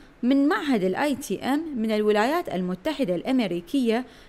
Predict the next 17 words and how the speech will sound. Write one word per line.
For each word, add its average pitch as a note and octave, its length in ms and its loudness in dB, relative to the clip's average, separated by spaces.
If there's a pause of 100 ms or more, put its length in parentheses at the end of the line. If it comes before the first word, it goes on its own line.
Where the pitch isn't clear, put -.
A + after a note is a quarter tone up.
من C4+ 140 4
أجل C#4 320 2
توضيح D4+ 360 2
تجربته B3 840 0
في G3 80 -4
مواجهة G#3 680 -2
العنف C4 360 -2
والتطرف B3 920 2 (420)
في G4 220 8
أوروبا A3+ 440 4
الشرقية A#3+ 680 0 (280)
وكيفية C#4 720 2
التصدي G3+ 600 -4
لها، C4+ 380 -2 (280)
كذلك D#4+ 520 4
للاستعانة A#3 720 0
بالخبرات G#3 680 -2